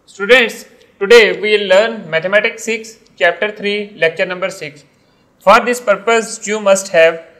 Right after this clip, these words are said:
these three books, textbook for grade six,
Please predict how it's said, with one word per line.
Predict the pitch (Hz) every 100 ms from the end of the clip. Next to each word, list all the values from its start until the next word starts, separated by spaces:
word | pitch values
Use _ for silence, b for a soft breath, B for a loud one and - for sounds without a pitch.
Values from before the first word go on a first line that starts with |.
| _ 151
these | 135 202 208
three | 226 226
books, | 208 220 -
textbook | 196 190 - - 214 -
for | 190 180 - -
grade | 160 180 175
six, | 208 220 -